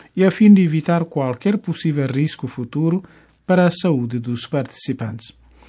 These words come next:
No último dia dois de setembro, a alegria do Papa em encontrar novamente os fiéis, após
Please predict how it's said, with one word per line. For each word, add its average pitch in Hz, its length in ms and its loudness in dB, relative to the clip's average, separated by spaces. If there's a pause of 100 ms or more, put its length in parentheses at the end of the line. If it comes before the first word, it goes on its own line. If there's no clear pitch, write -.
(360)
No 143 120 2
último 135 420 2
dia 117 220 -2
dois 170 240 4
de 185 80 0
setembro, 214 560 2
a 147 140 0
alegria 131 440 0
do 123 120 -6
Papa 135 360 -6
em 127 200 2
encontrar 135 520 -2
novamente 123 640 -2
os 120 160 -8
fiéis, 151 600 -4 (520)
após 147 440 -2